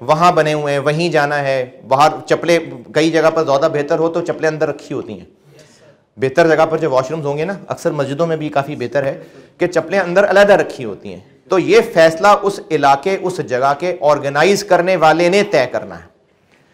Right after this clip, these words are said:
यानी पेशाब पखाना itself बुरा नहीं है, इसको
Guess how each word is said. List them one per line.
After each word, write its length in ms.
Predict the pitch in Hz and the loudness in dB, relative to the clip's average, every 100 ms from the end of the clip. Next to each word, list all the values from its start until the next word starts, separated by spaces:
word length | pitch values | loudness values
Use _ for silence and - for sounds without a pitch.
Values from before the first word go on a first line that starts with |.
| _ _ _ _ _ _ _ _ _ | _ _ _ _ _ _ _ _ _
यानी 300 | 127 160 208 | 2 2 2
पेशाब 440 | 214 175 165 202 208 | 0 0 2 2 2
पखाना 380 | 185 165 165 202 240 | 0 0 0 4 4
itself 500 | 233 - 233 220 160 | 4 2 4 4 2
बुरा 260 | 165 175 165 | 4 4 4
नहीं 220 | 139 120 | 0 -6
है, 340 | 127 214 - - _ _ _ _ _ _ - | -6 -6 -12 -20 _ _ _ _ _ _ -2
इसको 380 | - - 226 | -2 2 4